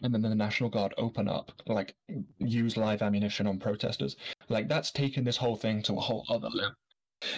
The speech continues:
right? Like, a lot of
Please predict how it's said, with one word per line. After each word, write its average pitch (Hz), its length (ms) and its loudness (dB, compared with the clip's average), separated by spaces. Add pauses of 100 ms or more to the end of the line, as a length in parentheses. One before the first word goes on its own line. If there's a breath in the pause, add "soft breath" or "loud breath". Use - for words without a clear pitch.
(120 loud breath)
right? 107 300 2 (340 soft breath)
Like, 107 240 0 (640)
a 110 60 2
lot 131 240 2
of 147 260 -2